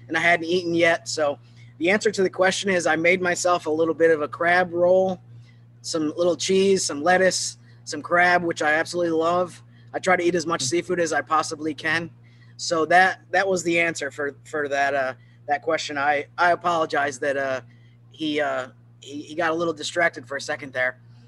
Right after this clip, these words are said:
Speaker 1: And one, it's funny, quick side note: I, uh,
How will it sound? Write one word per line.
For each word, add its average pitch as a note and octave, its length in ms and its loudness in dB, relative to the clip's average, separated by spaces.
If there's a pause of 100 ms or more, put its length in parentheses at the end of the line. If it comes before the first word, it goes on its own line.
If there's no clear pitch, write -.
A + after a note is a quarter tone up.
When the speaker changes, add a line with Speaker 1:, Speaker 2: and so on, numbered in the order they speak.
(140)
Speaker 1:
And F3+ 220 -4
one, G3+ 320 0 (280)
it's - 140 -14
funny, G3 240 2
quick F#3+ 220 -2
side E3+ 320 0
note: D#3+ 280 -2 (140)
I, D#3+ 280 2
uh, C#3+ 160 0